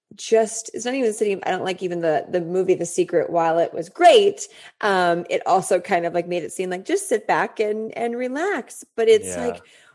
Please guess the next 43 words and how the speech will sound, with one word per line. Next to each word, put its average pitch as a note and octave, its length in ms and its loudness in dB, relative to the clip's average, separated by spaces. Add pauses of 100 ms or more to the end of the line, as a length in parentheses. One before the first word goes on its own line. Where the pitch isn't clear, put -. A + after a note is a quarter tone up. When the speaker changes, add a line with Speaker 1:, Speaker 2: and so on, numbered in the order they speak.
Speaker 1:
when C4+ 340 0
you're C#4 180 0
doing, G3+ 600 -2 (600)
it's A3+ 260 0
checking A3 460 -4
in F#3 240 -8
and F3 160 -10
thinking, F3+ 240 -8
"Okay, F3 280 -6
is G3+ 200 0
this F#3+ 120 -4
coming F3 280 -8
from E3+ 180 -10
my D#3+ 120 -8
heart? D#3 440 -8
Is G3 100 -4
this F#3+ 120 -6
coming F#3 260 -14
from F3 140 -12
a, G#2+ 60 -6
Speaker 2:
Yeah. F#2+ 260 -6
Speaker 1:
a F#3 80 -4
clean F#3 500 -2
version F3 380 2
of E3 100 -2
myself? E3 560 -4
Or F3+ 200 0
is F3 100 -2
this F3+ 120 -4
coming F3+ 280 -8
from G#3+ 280 -4
a, E3+ 140 -4 (140)
a F#3 80 -2
projection, F3 800 0 (320)
from B3+ 240 2
a A3+ 80 2
trauma, D#3 760 0 (220)
from G3+ 560 4
an G#3 60 -2
Speaker 2:
Yeah. F#3+ 160 0
Speaker 1:
insecurity?" F#3 960 0
There's F#3+ 220 0
a, F#3+ 140 2